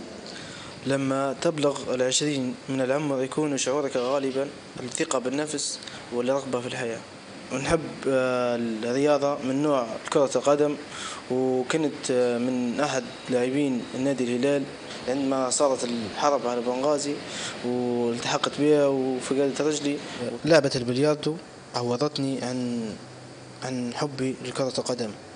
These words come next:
ولأنها تعتمد على ذكاء الإنسان، فكيفية تحديد، تحديد الهدف، وأصبحت جزء من حياتي. آه، الفترة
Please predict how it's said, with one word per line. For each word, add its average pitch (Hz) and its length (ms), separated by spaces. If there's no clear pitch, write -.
ولأنها 113 1040
تعتمد 139 440
على 143 320
ذكاء 143 300
الإنسان، 135 440
فكيفية 131 680
تحديد، 170 360
تحديد 160 260
الهدف، 151 440
وأصبحت 147 640
جزء 151 280
من 135 600
حياتي. 131 440
آه، 135 360
الفترة 151 440